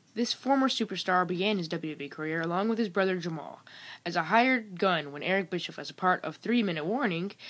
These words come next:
After their act was given the axe, his natural abilities in the ring caught the eye of the W W E resident superhero, and soon the Samoan superstars began a super type of,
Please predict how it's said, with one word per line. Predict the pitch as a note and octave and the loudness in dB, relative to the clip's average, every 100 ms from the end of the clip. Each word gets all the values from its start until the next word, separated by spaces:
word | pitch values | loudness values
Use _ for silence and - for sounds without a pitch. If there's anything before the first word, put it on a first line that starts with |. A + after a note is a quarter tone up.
| - - - | -14 -6 6
After | A#3 A#3+ | 6 6
their | A#3 A3 | 4 8
act | G#3 G#3 | 8 6
was | F#3+ | 0
given | F#3 F3 F3+ | 0 0 -2
the | D#3+ | 0
axe, | C#3+ D3 - | -2 -2 -6
his | - F3 | -4 -2
natural | F3 G3 - G3+ | 4 4 4 0
abilities | E3+ E3 E3 E3 | 0 -2 -2 -4
in | D#3 D#3 | -4 -6
the | |
ring | D#3 C#3+ C#3+ | -6 -8 -4
caught | D#3+ F3+ | 2 4
the | F#3 D3 | 4 4
eye | E3+ D#3+ | 6 6
of | D3 | 2
the | C#3+ | -4
W | D#3 D#3+ | -6 -4
W | D#3+ E3 | -4 -4
E | D#3+ D#3 - - - | -2 -4 -8 -20 -12
resident | - G3 G3 G3+ | 0 2 2 0
superhero, | F#3 G3 F3 D#3 D3+ C#3+ | 0 -2 -4 -4 -4 -4
and | D3 | -2
soon | - G#3 G#3 | 0 2 2
the | E3+ | 0
Samoan | - D#3+ F3 F3+ F3+ | -2 -2 -2 -2 -2
superstars | - D#3 - C#3+ C#3+ D#3 | -4 -4 -8 -6 -8 -8
began | D3 C#3+ | -10 -8
a | C#3 | -6
super | F#3+ F#3 | -6 -6
type | F3 D#3+ C#3+ | -6 -6 -8
of, | - C#3 | -14 -16